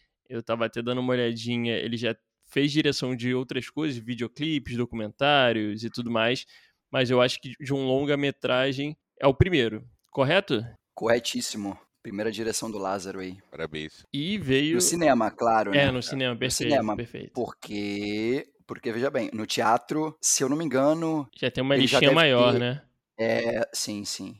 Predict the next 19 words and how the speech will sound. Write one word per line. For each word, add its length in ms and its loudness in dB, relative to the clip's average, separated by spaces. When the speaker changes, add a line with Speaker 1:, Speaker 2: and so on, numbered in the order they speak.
Speaker 1:
Não, 140 4
e, 160 2
e 80 4
o 60 2
Lázaro 340 2
Ramos, 280 2
que 100 0
é 20 4
um 720 -2
ator 320 -2
brasileiro, 600 0
enfim, 320 -8
mega 280 -2
conhecido, 800 -4
é, 640 -6
já 140 -6
fez 180 -6
trabalhos 380 2
incríveis, 760 -2